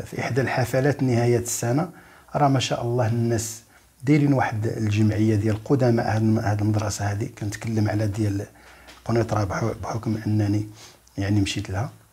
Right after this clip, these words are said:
يعني، آه، قدماء ال-، ال-، الموظفين كبار في الدولة اللي تخرجوا وقراو في ديك المدرسة، ما شاء الله،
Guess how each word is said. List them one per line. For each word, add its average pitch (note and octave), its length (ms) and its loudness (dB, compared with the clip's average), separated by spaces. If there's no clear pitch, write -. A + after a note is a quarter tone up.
يعني، A#2+ 400 0
آه، A2 340 -6
قدماء A2 560 0
ال-، A2 360 -2
ال-، - 340 -8
الموظفين B2 720 0
كبار A#2 480 0
في G#2+ 100 -10
الدولة A2 400 -2
اللي A#2 340 -2
تخرجوا A#2+ 600 -2
وقراو C3+ 440 0
في A2+ 120 -2
ديك A#2 180 0
المدرسة، A2 680 -2
ما A#2 140 -6
شاء A2 200 -6
الله، A#2 280 -2